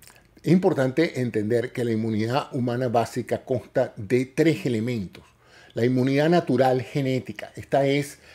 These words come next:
la inmunidad con la cual usted nace. Esta se deriva de generaciones y generaciones de transmisión de inmunidad a través del genoma humano. Luego tenemos las enfermedades adquiridas. Todas aquellas enfermedades que usted ha tenido o ha padecido durante su vida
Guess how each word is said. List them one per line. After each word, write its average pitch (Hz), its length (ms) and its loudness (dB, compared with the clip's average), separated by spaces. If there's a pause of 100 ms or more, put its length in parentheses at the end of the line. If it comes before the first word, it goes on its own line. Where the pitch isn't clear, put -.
la - 80 -10
inmunidad 113 400 -4
con 135 140 0
la 104 80 -6
cual 113 160 -2
usted 113 260 -2
nace. 110 540 0 (340)
Esta 120 220 -4
se 123 160 -2
deriva 135 640 2 (240)
de 104 160 -4
generaciones 120 560 0
y 143 60 0
generaciones 117 520 -2
de 127 80 -2
transmisión 117 720 -4 (240)
de 113 100 -4
inmunidad 110 460 0
a 127 60 -2
través 104 340 -2
del 117 220 0
genoma 104 420 -6
humano. 98 480 -6 (560)
Luego 160 260 6
tenemos 170 400 4
las 147 140 4
enfermedades 123 500 -2
adquiridas. 156 560 0
Todas 151 240 4
aquellas 156 260 2
enfermedades 135 460 -2
que - 80 -4
usted 117 160 2
ha 113 60 0
tenido 143 360 0
o 127 120 4
ha - 80 2
padecido 131 420 2
durante 120 320 -2
su 107 160 -4
vida 135 360 2